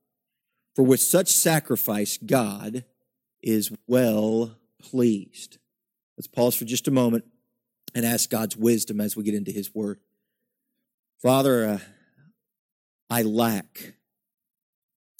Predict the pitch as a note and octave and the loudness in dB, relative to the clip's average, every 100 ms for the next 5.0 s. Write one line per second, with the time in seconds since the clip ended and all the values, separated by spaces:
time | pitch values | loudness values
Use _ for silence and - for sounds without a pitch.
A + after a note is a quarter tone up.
0 | - A#2 A2+ B2 C3 - A#2+ B2 B2 - | -6 -2 2 2 0 0 2 4 2 -2
1 | A2 G#2 G#2 G2+ - _ _ _ _ _ | -4 -4 -4 -6 -12 _ _ _ _ _
2 | _ _ _ _ _ _ _ _ - A2 | _ _ _ _ _ _ _ _ -10 -8
3 | - C3+ C3 A#2 G#2 A2+ G#2+ G#2 A2 A2 | -2 0 2 0 0 0 0 0 2 2
4 | A2+ - A2 G#2+ G#2+ G#2+ G#2 G#2 G2+ - | 0 -2 -2 0 0 -2 -2 -2 -4 -8